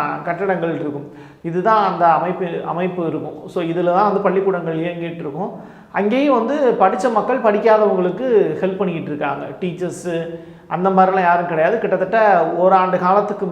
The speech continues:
மேலேயே அந்த மக்கள் வந்து படிப்பு அறிவு அப்படிங்கிறதே அவங்களுக்கு இல்ல இப்போதைக்கு. ஏன் அப்படின்னா,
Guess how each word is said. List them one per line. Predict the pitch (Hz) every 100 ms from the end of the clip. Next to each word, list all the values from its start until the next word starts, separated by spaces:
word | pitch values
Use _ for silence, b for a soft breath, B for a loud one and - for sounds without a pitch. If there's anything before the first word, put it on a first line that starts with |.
| 175
மேலேயே | 180 175 170 233 - - 170
அந்த | 170 165
மக்கள் | 165 - 196 175
வந்து | 160 226 - B B B -
படிப்பு | 185 233 - 226
அறிவு | 185 190 196 190
அப்படிங்கிறதே | 165 175 175 170 214
அவங்களுக்கு | 196 170 151 160 170
இல்ல | 185 170
இப்போதைக்கு. | 180 160 160 165 - B B 156 165
ஏன் | 170
அப்படின்னா, | 165 170 220